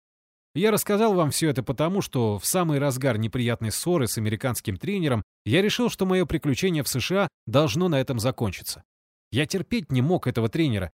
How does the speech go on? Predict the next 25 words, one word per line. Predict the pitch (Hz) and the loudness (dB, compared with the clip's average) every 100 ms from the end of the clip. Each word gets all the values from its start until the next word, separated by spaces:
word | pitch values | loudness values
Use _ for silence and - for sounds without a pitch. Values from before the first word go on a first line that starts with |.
| - | 0
и | 170 | 2
знал, | 156 202 165 | 2 2 2
как | 123 113 | 0 0
он | 127 | 0
меня | 120 123 | 0 0
достал, | 165 - - 82 - - | 0 -2 -2 -4 -6 -2
не | 110 | -2
сумев | 104 120 139 120 | 0 0 0 0
отреагировать | 113 117 113 123 113 104 | -2 -2 -2 0 0 0
на | 113 | 0
издевательство, | 107 95 120 185 123 - 117 - _ | 0 0 0 0 0 -2 -2 -4 _
как | 180 - | -2 -2
в | |
тот | - 147 | -2 0
раз | 180 175 | 2 2
со | 185 | 0
школьным | - 131 110 110 | 0 0 0 0
хулиганом. | 170 175 147 98 80 - _ _ _ _ _ | 0 0 0 -2 -6 -16 _ _ _ _ _
Отъезд | 120 120 151 185 135 | 0 0 2 0 2
был | 160 | 0
единственным | 123 143 139 165 - 120 117 117 | 2 0 0 0 0 0 0 0
решением. | 113 113 85 78 - _ _ _ | 0 -2 -4 -8 -14 _ _ _
Чтобы | - 262 214 170 113 | -2 0 4 4 2
сменить | - 196 196 156 | -2 0 2 0
команду, | - 131 180 190 113 87 | 0 0 2 2 0 -2